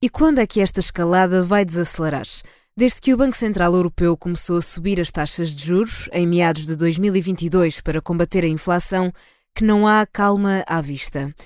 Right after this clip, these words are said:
Será preciso estabilizar a inflação, de forma a que o B C E comece a baixar gradualmente as taxas de juros.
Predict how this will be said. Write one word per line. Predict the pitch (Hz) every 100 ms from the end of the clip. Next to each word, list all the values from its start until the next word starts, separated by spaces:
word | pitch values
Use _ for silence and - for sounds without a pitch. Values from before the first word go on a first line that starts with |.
| - -
Será | - 208
preciso | 196 - 202 170
estabilizar | - 185 175 175 170 156 - -
a |
inflação, | 165 151 165 156 - 208 208 - - -
de | -
forma | 233 226
a | 226
que | -
o | 208
B | 226
C | - 233 214 233
E |
comece | - 220 226 226 -
a | 208
baixar | 214 202 233 214 202 -
gradualmente | 190 214 220 196 190 185 185 165 151 - -
as | - 156
taxas | 156 - 170
de | 147
juros. | 156 - -